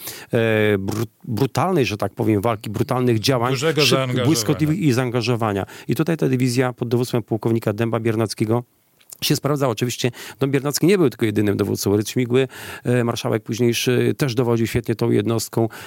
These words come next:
Speaker 1: więc, e, tych nazwisk jest sporo, żeby każdego bohatera podkreślić. Ale jeżeli chodzi o Białystok, to, e, to naprawdę ta bitwa, która się odbyła w sierpniu, to była czymś naprawdę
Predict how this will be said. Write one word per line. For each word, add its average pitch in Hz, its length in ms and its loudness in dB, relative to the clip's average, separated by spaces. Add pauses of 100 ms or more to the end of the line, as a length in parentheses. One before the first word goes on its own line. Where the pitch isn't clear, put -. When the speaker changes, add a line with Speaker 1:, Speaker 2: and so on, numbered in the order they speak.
(120)
Speaker 1:
więc, 113 360 2
e, 120 280 2
tych 123 200 -4
nazwisk 127 400 -4
jest 113 280 2
sporo, 117 840 0
żeby 113 400 0
każdego 113 380 -2
bohatera 110 440 -2
podkreślić. - 520 -6 (380)
Ale 131 360 2
jeżeli 123 240 2
chodzi 135 200 0
o 123 40 2
Białystok, 147 400 0
to, 156 180 -2 (340)
e, 131 640 0
to 147 120 0
naprawdę 135 380 0
ta 120 120 -2
bitwa, 131 280 -2
która 120 260 -2
się 123 140 -6
odbyła 113 240 0
w - 40 -10
sierpniu, 113 340 -2
to 117 180 -2
była 113 360 0
czymś - 340 -2
naprawdę 117 360 -2